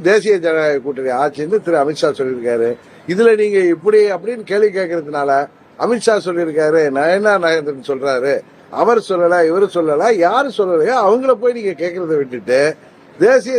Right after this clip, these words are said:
ஜனநாயக கூட்டணியில மாண்புமிகு பிரதமர் மோடி அவர்கள் மூன்றாவது முறையாக முதல்வராக வேண்டும் என்பதற்காக இந்தியாவிற்கு அதுதான்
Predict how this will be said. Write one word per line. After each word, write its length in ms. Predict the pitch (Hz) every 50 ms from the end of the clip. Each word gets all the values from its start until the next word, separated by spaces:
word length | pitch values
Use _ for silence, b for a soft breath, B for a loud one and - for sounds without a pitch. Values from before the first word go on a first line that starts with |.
| 220 208
ஜனநாயக 480 | 208 208 202 202 190 185 185 175 151 143
கூட்டணியில 480 | 160 151 147 156 147 151 147 139 147 160 196 214 220 208 - - - - - - - - - - 208 214 214 - - - - - - - - - - - - - -
மாண்புமிகு 460 | 143 175 196 202 196 202 208 220 220 214 196 185 175 160 135 -
பிரதமர் 420 | 160 185 208 233 226 220 208 175 160 170
மோடி 240 | 208 247 254 254 240 226
அவர்கள் 260 | 214 202 190 196 185 170 180
மூன்றாவது 380 | 208 214 220 226 220 214 202 185 180
முறையாக 400 | 185 185 185 180 175 170 175 160 151
முதல்வராக 440 | 160 180 190 185 180 175 170 170 170 160
வேண்டும் 260 | 160 160 156 156 156 156
என்பதற்காக 560 | 151 147 147 143 135 139 147 135 135 131 123 147 165 185 196 190 175 - - - - - - - - - - - - - - - 135 156
இந்தியாவிற்கு 540 | 202 214 247 240 233 226 214 202 190 175 196 180 175
அதுதான் 360 | 175 175 170 190 202 214 202